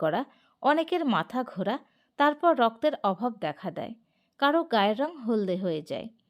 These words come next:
মিশ্রির মধ্যেই লুকিয়ে আছে এইসব সমস্যার সমাধান। নিয়মিত তাল মিছরি খেলে শরীরে হিমোগ্লোবিনের মাত্রা যেমন বাড়ে, তেমনি রক্ত চলাচলও ঠিক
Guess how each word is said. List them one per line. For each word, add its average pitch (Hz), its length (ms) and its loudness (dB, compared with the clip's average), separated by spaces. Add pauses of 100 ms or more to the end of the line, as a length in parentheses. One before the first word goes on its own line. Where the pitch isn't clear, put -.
(340)
মিশ্রির 311 420 -2
মধ্যেই 359 380 -2
লুকিয়ে 262 420 -2
আছে 214 300 -2 (400)
এইসব 285 380 2
সমস্যার 214 540 -4 (100)
সমাধান। 170 460 -8 (580)
নিয়মিত 339 400 0
তাল 226 280 2
মিছরি 240 340 -2
খেলে 208 300 -2 (340)
শরীরে 320 380 0
হিমোগ্লোবিনের 247 840 -2
মাত্রা 202 260 -6
যেমন 269 400 -4
বাড়ে, 180 260 -2 (460)
তেমনি 330 260 -2
রক্ত 226 320 0
চলাচলও 226 600 -4
ঠিক 233 180 -2